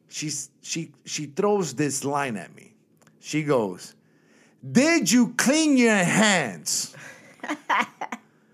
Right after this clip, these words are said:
Speaker 1: And I went, "Ah!" I immediately realized that it wasn't because of the sugar. It was because I hadn't cleaned my hands before I ate it.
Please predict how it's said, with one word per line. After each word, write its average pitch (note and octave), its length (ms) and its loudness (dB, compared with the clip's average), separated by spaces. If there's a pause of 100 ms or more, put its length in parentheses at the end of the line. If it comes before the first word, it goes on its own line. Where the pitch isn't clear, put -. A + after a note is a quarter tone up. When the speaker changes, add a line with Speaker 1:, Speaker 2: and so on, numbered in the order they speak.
(180)
Speaker 1:
And B2 60 0
I C3+ 60 6
went, D#3+ 180 4
"Ah!" E3+ 720 8 (840)
I F3 160 4
immediately F#3 1300 2 (880)
realized C3+ 1000 0 (420)
that C3+ 180 2
it F#3+ 100 4
wasn't A3 400 2
because - 240 -4
of C#3 120 -4
the A#2+ 80 -6
sugar. E3+ 600 -2
It D3+ 60 -6
was E3+ 160 0
because D#3 240 -4
I D3+ 60 -4
hadn't D3 400 -6
cleaned E3+ 360 -2
my B2+ 140 -4
hands C3 400 -8
before B2 280 -4
I C3 220 -4 (240)
ate D3+ 220 -6
it. - 160 -14